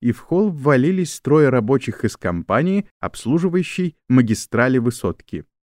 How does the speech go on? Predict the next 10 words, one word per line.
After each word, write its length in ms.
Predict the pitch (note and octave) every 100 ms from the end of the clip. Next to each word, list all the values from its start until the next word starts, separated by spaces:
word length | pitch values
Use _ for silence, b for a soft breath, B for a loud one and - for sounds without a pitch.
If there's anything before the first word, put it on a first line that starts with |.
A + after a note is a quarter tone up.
| _ _ _
Они 240 | - G#2 F#3+
были 200 | F#3+ F3+
похожи 500 | D#3 - E3 D3+ D3
на 240 | D3+ - _
орков 520 | F3+ D3 G2+ - G2+
из 140 | G#2+ -
сказочных 720 | - B2+ A2+ G#2 - A#2 G#2
боевиков, 720 | G#2 B2 B2 B2+ F#2 - - _ _ _
увешанные 540 | F2+ A2+ A2+ G2 F2+
оснасткой, 760 | D#2+ - A#2 D#3 - - C3+